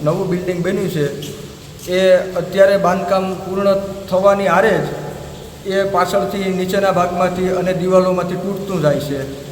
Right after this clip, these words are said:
એટલે એની જોવા પછી <clears throat> એવું જાણવા મળે છે આપણને કે આમાં નબળી ગુણવત્તાવાળી કામગીરી કરવામાં આવી હોય એવું જોવા પછી જ-, જણાય છે. બરોબર, તો ક્યાંક ને ક્યાંક આમાં નબળી ગુણવત્તાવાળું મટીરિયલ વાપરવામાં આવ્યું છે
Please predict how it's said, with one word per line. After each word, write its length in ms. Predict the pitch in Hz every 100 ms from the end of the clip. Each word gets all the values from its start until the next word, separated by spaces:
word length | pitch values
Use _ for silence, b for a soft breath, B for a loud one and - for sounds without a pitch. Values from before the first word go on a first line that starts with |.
| -
એટલે 360 | 170 185 202 202 196 196 - 196
એની 440 | 190 202 196 196 196 196 147
જોવા 240 | 165 208
પછી 540 | 202 214 - 233 202 - 262
<clears throat> 200 | 240 226
એવું 200 | 214 190
જાણવા 300 | 190 214 214
મળે 240 | 226 240
છે 120 | -
આપણને 440 | 175 160 156 151 151 - - - - -
કે 60 |
આમાં 300 | 180 175 196
નબળી 280 | 185 175 196
ગુણવત્તાવાળી 680 | 185 190 190 196 185 180 180
કામગીરી 440 | 180 175 175 175
કરવામાં 440 | 175 175 175 175 160
આવી 200 | 170 196
હોય 200 | 170 165
એવું 320 | 170 180 170
જોવા 540 | 151 180 175 165 - 170
પછી 220 | 156 170
જ-, 360 | 143 147 147
જણાય 260 | 160 180 151
છે. 200 | 127 131 131 160 156 160 -
બરોબર, 340 | 165 214 196
તો 180 | - 190
ક્યાંક 300 | - 175 185
ને 100 | 202
ક્યાંક 300 | 190 196 190 190 -
આમાં 260 | 175 185 185
નબળી 280 | 175 185 196
ગુણવત્તાવાળું 720 | 175 185 185 185 180 185 185
મટીરિયલ 340 | 175 175 185
વાપરવામાં 520 | 170 175 190 196 196
આવ્યું 240 | 190 196 196
છે 500 | 196 196 196 -